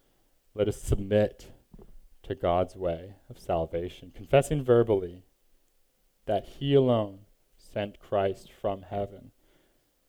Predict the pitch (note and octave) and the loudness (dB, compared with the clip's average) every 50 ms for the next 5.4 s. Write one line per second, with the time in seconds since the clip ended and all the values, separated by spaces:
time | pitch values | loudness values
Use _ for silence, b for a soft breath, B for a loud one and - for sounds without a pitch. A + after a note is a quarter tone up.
0 | _ _ _ F#2+ F2 - - - - - C#3 D#3 D3+ C#3+ C3 A#2+ G#2+ F#2+ F2 F2+ | _ _ _ -6 -6 -6 -10 -12 -6 -2 2 4 6 6 6 4 4 2 -2 -6
1 | F#2 G2+ A2+ G#2+ _ _ - - - - - _ - - A2 G#2 G2+ F#2+ - - | -14 -18 -20 -20 _ _ -20 -20 -20 -20 -20 _ -14 -10 -10 -8 -8 -10 -4 -4
2 | G2+ F#2+ F#2+ - G2 F2 E2 E2+ - - - - - _ _ _ _ _ _ _ | -4 -4 -2 -2 -2 -2 -2 -4 -12 -20 -20 -20 -20 _ _ _ _ _ _ _
3 | _ _ _ _ _ _ _ _ _ _ _ _ _ _ _ _ _ _ _ _ | _ _ _ _ _ _ _ _ _ _ _ _ _ _ _ _ _ _ _ _
4 | _ _ _ _ _ _ _ _ _ _ _ _ G2+ G2 G2 G#2 G2+ G2+ - - | _ _ _ _ _ _ _ _ _ _ _ _ -20 -12 -6 -6 0 0 0 0
5 | F2 E2 E2+ E2+ - _ _ | 0 -4 -10 -14 -18 _ _